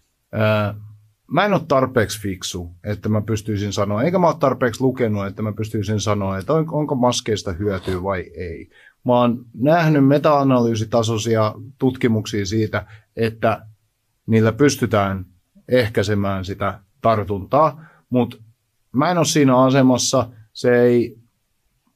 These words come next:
se, se ei oo mun mielenkiinnon kohde, enkä mä oo tarpeeksi niin kun sivistynyt siinä asiassa, että mä pystyisin sanoa sitä, siihen mitään järkevää mielipidettä.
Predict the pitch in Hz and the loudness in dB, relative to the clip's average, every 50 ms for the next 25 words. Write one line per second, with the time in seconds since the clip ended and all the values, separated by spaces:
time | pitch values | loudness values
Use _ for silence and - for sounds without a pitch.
0 | _ _ _ _ _ _ _ - - 147 139 135 139 113 - 151 147 147 139 135 | _ _ _ _ _ _ _ -4 0 2 2 2 0 0 2 2 4 4 4 4
1 | 127 127 127 117 117 120 127 143 143 131 123 110 - 113 110 107 104 98 98 107 | 4 4 4 4 4 6 6 6 4 4 2 0 0 -2 -2 0 0 -2 -4 -2
2 | - 160 170 151 127 135 131 127 120 110 117 - - - - _ _ - 123 123 | 0 2 2 4 2 2 2 2 0 0 -4 -10 -20 -20 -20 _ _ -4 -4 -2
3 | 113 120 120 120 117 113 113 - 127 127 123 120 120 - 110 104 98 - - 104 | 0 2 2 2 2 0 0 0 0 2 2 0 0 0 -2 -2 -2 -4 -4 -4
4 | 104 104 101 95 107 107 104 104 101 101 104 - - - _ _ _ _ _ _ | -4 -4 -4 -4 -4 -4 -2 -2 -4 -6 -8 -14 -20 -20 _ _ _ _ _ _
5 | _ _ _ _ _ _ - - 139 131 123 131 120 - - 120 104 101 95 - | _ _ _ _ _ _ -6 0 0 2 4 4 2 2 -2 -4 -4 -4 -4 -2
6 | - 156 147 147 131 123 107 104 113 117 113 - - 110 101 98 - - - 104 | 0 2 4 4 4 4 2 2 0 0 0 0 -2 -2 -4 -4 -4 -6 -6 -6
7 | 101 101 - 113 120 139 135 139 139 131 135 - 123 107 104 110 104 98 120 113 | -6 -6 -6 -2 -2 -2 0 0 -2 -4 -2 -4 -4 -2 -2 -2 -2 -2 -2 -2
8 | 110 107 101 98 - - 98 - 107 104 98 - 107 104 113 107 104 104 101 98 | -2 -2 -2 -4 -4 -6 -4 -4 -4 -4 -4 -6 -10 -6 -4 -2 -2 -2 -4 -4
9 | 90 104 104 98 101 104 104 104 95 - 101 101 98 101 98 - - - - - | -4 -4 -2 -2 -2 -2 -4 -4 -6 -6 -6 -4 -4 -6 -6 -8 -12 -20 -20 -18
10 | 123 110 110 107 104 101 98 104 95 90 78 78 - _ - - | -10 -6 -4 -4 -2 -4 -4 -6 -8 -10 -12 -14 -16 _ -20 -20